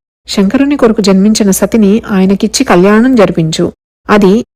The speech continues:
లోక కళ్యాణం అవుతుంది. ఆలస్యం చేయకు, కృతకృత్యుడవు కా. నేను నారదుని ద్వారా కన్యాభిక్షను కోరి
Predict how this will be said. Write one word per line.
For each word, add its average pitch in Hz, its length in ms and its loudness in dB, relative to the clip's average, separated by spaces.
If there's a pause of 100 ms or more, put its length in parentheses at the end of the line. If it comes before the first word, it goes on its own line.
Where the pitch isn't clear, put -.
(120)
లోక 202 220 2
కళ్యాణం 240 460 2
అవుతుంది. 175 480 -2 (360)
ఆలస్యం 220 420 0
చేయకు, 151 500 0 (380)
కృతకృత్యుడవు 254 680 -2
కా. 190 280 -4 (380)
నేను 233 340 2
నారదుని 233 560 0
ద్వారా 190 380 0
కన్యాభిక్షను 220 760 -2
కోరి 233 340 0